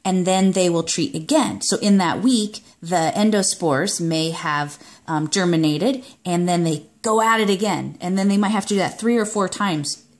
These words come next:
And ironically, when that's considered bad for most antibiotic treatments, it's sometimes the best way to go after C. diff in those really bad cases.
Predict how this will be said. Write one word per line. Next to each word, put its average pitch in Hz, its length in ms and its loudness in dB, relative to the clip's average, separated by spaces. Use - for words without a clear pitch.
And 165 480 -6
ironically, 190 1200 0
when 175 260 -2
that's 175 240 -2
considered 165 460 -2
bad 170 340 -2
for 165 140 -4
most 165 260 -2
antibiotic 147 520 -2
treatments, 160 440 -2
it's - 140 -6
sometimes 156 440 -2
the 143 80 -6
best 139 300 -4
way 147 140 -4
to 143 60 -4
go 131 100 -6
after 127 260 -4
C. 165 280 0
diff 139 260 -4
in 165 160 0
those 151 260 0
really 156 220 0
bad 139 320 -6
cases. - 640 -6